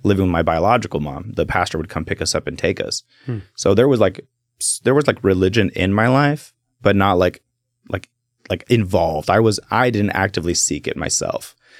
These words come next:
Speaker 1: Um, so I read this book and it, like, really, really, like, tou-, it really, like, touched the hard places for me. And I was like, "Well,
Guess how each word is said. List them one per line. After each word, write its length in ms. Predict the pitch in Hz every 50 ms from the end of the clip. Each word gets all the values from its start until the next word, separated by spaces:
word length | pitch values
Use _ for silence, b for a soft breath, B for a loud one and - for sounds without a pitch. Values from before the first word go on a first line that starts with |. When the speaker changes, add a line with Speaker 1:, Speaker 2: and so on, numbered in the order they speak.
| b b b b b b -
Speaker 1:
Um, 380 | - 101 101 95 90 87 85 82
so 440 | 85 - - - 101 92 85 87 95 _ _ _ _ _ _ _ _ _ _ _ _ _ _ _ _ _ - -
I 40 | 110
read 160 | 113 127 127
this 160 | 131 131 110
book 360 | - 87 120 123 127 120 117 - -
and 180 | - 120 107 101
it, 60 | 98
like, 200 | 95 92 98 -
really, 380 | - 101 107 110 135 170 156 131
really, 340 | 110 98 104 107 107 107 98
like, 260 | 92 87 87 - _ _ _ _ _ _ _ _ -
tou-, 100 | - - - _ _ _ _ _
it 60 | - 107
really, 240 | 110 117 123 117
like, 220 | 104 - 87 - _
touched 320 | - - - - - - -
the 100 | 101 85
hard 260 | - 104 101 92 90
places 360 | - - 85 82 - - -
for 160 | - - 82
me. 140 | 78 - -
And 120 | - 95
I 40 | 95
was 80 | 98 98
like, 160 | 80 - -
"Well, 440 | 92 131 151 156 160 160 156 156